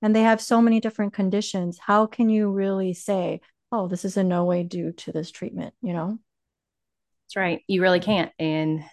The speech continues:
Speaker 2: therein lies the problem. So what do you think are some easy first switch choices? If somebody is new to hearing about holistic healing and, and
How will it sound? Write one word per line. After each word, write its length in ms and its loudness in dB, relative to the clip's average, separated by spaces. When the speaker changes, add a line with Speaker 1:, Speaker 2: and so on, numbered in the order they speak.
Speaker 2:
therein 220 0
lies 200 -4
the 60 -6
problem. 500 -2
So 160 4
what 140 4
do 80 6
you 100 0
think 180 4
are 80 4
some 280 0
easy 500 -2
first 360 2
switch 360 -4
choices? 500 -10
If 100 -12
somebody 480 4
is 140 0
new 220 2
to 220 2
hearing 320 -2
about 280 -2
holistic 480 -4
healing 440 2
and, 240 2
and 280 -2